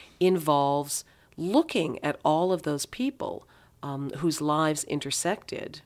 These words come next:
with the victim, and figuring out, of course, who, who did it, who had the motive, um, how did it happen.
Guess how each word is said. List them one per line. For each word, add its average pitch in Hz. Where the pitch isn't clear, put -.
with 139
the 139
victim, 120
and 143
figuring 151
out, 190
of 131
course, -
who, 151
who 160
did 147
it, 143
who 139
had 143
the 139
motive, 135
um, 135
how 135
did 143
it -
happen. 151